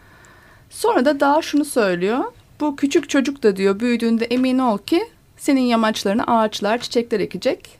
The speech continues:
ve senin var olman için çaba gösterecek," diyor. Ve çocuk adına aslında bir anlamda dağa söz vermiş oluyor. Şimdi benim şurada, burada da sorum şu.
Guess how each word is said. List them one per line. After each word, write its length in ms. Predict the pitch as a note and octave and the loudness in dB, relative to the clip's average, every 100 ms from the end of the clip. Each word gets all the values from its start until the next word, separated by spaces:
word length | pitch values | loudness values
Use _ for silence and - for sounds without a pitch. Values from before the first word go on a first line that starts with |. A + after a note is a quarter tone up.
| _ | _
ve 80 | A#3+ | -8
senin 420 | A#3+ A#3 F#3+ - - | -4 -4 -4 -8 -2
var 200 | A#3 G#3+ | 2 4
olman 320 | F#3+ F3 E3+ | 4 2 -2
için 300 | F#3 - G4+ - _ _ _ _ _ _ _ _ - | -4 -2 -2 -4 _ _ _ _ _ _ _ _ -4
çaba 200 | D4+ C#4+ | 2 4
gösterecek," 680 | F#3 D#3+ - A#2+ - - - | 4 0 -2 -2 -2 -6 -2
diyor. 300 | A3 F4+ G#4 | 0 0 0
Ve 100 | C#4+ | -2
çocuk 300 | D#4+ D#4 B3 | -2 -2 0
adına 320 | F#3+ F#3 - | 0 0 0
aslında 380 | C4 - G3+ A#3+ | 0 0 0 2
bir 60 | |
anlamda 580 | D4 F#3 D#3+ E3 - F#4 - _ _ _ - | 4 4 2 2 0 -2 -4 _ _ _ -12
dağa 420 | F#3 G#3+ A3 G#4 - - | 2 4 6 4 -2 -14
söz 320 | - D#4 F#3+ | 0 0 2
vermiş 320 | D#3 - - | -2 -4 -6
oluyor. 200 | - - - - _ _ _ _ - - - - - - - - - | -8 -10 -12 -18 _ _ _ _ -20 -20 -20 -20 -20 -20 -20 -20 -14
Şimdi 280 | - F3 D4+ | -4 0 2
benim 240 | D#3+ E4+ | 4 4
şurada, 200 | - D#4+ C#4+ - - | 0 -6 -8 -8 -2
burada 400 | D#4 C#4 G#3 F#3 | 0 2 0 0
da 80 | |
sorum 320 | F#3 G3 F#3+ F#3+ | -2 -2 -2 -4
şu. 460 | - G#3 F#3 F4 | 0 2 4 0